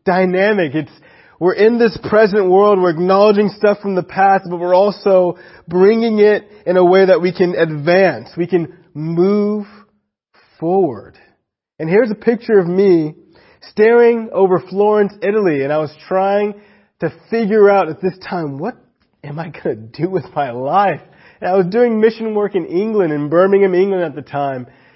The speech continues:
and things were rough there, and I won't get into all the details. If you wanna know, just ask me, and I will tell you later.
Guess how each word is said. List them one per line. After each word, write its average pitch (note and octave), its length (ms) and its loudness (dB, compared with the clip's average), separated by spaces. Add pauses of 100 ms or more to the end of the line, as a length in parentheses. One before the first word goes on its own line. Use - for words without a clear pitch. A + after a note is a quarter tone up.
(140)
and E3 180 -4
things C4 240 -4
were B3 140 4
rough G#3+ 300 2
there, D#3+ 360 2
and D3 100 -4
I D#3 60 -2
won't G3+ 220 0
get A3 100 2
into G3+ 160 0
all G3+ 120 2
the F#3+ 80 0
details. F3+ 580 -4
If C#3+ 80 -12
you D#3+ 100 -2
wanna F#3+ 240 0
know, G3+ 240 -2
just D#3 160 -10
ask F#3 320 -4
me, D#3 120 -6
and C#3 80 -6
I C#3+ 100 -6
will C3+ 160 -8 (200)
tell F#3+ 160 0
you G3 180 -4
later. F3+ 500 -4